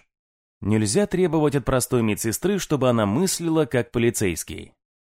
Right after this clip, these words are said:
В его речи чувствовался едва уловимый налёт гальской певучести. Рауль круто развернулся к нему. «Вы!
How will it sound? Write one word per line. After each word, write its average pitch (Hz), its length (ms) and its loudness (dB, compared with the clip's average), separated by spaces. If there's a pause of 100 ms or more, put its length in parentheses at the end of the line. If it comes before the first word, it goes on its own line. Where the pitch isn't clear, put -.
(340)
В - 120 -6
его 107 220 2
речи 170 340 0
чувствовался 175 640 0
едва 117 500 2
уловимый 143 640 4
налёт 107 540 2
гальской 113 600 0
певучести. 92 960 -4 (760)
Рауль 104 580 4
круто 156 520 2
развернулся 117 800 2
к - 100 -12
нему. 101 440 -2 (600)
«Вы! 151 420 4